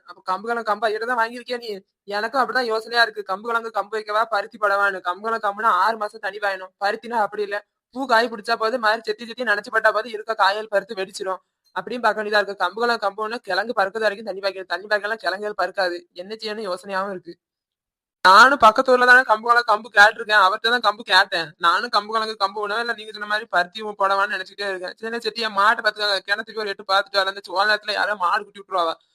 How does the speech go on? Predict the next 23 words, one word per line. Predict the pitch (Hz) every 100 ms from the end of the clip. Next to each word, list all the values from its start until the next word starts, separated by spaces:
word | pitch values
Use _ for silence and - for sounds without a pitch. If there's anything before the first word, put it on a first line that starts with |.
| _
இப்ப | -
வேற | 220 233
பச்சை | 214 - 233
வரணும் | 208 226 220
இல்லையா, | 220 233
மாடுகள் | 208 190 208 208 196
ஓடிடும், | 196 185 165
தின்னுச்சுன்னா | 190 208 208 226
அழிச்சு | 190 208 196
போட்டுருப்பாரு. | 190 185 190 190
என் | 185 196
மாட்டு | 185 185
ஒண்ணு | 185
இல்லாம | 175 185
பெருநாளைக்கு | 175 190 202 208
செத்தி | -
ஒரு | 202
எட்டு | 196 202
பாத்துட்டு | 190 196 214
நீங்க | 202
லேசா | 196 208
பாத்துக்காங்க | 190 196 185 175
மாட்டேன். | 170 -